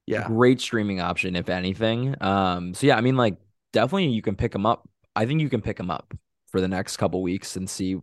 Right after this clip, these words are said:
Speaker 2: if he sticks in the rotation. I think that's totally fine. Uh, Clay, can I talk about Tristan Casas real quick? That was, like, the
Speaker 1: Yes.
Speaker 2: last player I wanted to talk about on my little, like, rookie update. He's quietly been hitting very well over the last month.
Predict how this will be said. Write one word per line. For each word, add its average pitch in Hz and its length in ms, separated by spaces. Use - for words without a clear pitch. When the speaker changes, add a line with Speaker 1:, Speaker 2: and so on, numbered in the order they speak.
Speaker 2:
if 92 120
he 92 100
sticks - 280
in 92 60
the 76 60
rotation. 104 440
I 98 80
think 92 160
that's - 240
totally - 300
fine. - 260
Uh, 95 220
Clay, 120 240
can 123 120
I 143 60
talk 254 200
about 139 160
Tristan 98 320
Casas 95 400
real 101 100
quick? 104 400
That 110 120
was, 156 120
like, 170 160
the 107 80
Speaker 1:
Yes. 92 60
Speaker 2:
last 95 240
player 101 100
I 98 60
wanted 98 200
to - 60
talk 90 160
about 92 240
on 90 80
my 78 280
little, 82 440
like, 78 280
rookie 95 500
update. 117 520
He's 190 500
quietly 104 920
been 104 120
hitting 98 360
very 90 220
well 92 420
over 110 180
the 110 60
last 117 320
month. 117 420